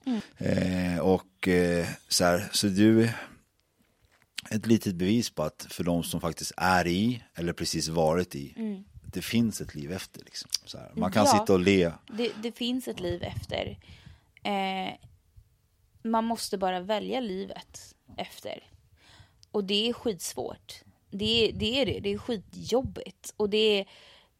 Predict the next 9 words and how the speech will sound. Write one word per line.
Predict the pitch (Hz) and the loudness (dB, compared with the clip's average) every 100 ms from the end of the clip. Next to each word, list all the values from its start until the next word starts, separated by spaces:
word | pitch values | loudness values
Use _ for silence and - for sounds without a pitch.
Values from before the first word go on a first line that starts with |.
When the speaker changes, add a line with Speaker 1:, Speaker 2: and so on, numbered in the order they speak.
| _ _ - - - | _ _ -20 -20 -10
Speaker 1:
det | 202 208 | -4 -2
är | 208 | -2
jättejobbigt | 202 202 254 - 208 233 262 196 180 | 0 2 0 0 0 2 2 0 -2
att | 185 | -4
möta | 190 196 214 190 175 - 190 | -4 -2 0 0 -2 -6 -6
sina | 180 175 175 | -4 -4 -2
egna | 185 175 175 | -4 -4 -8
demoner. | 175 220 226 71 69 76 208 _ _ _ _ _ _ _ _ | -2 -2 -2 -4 -10 -14 -16 _ _ _ _ _ _ _ _
Men | - 214 202 190 185 | -2 0 2 0 -6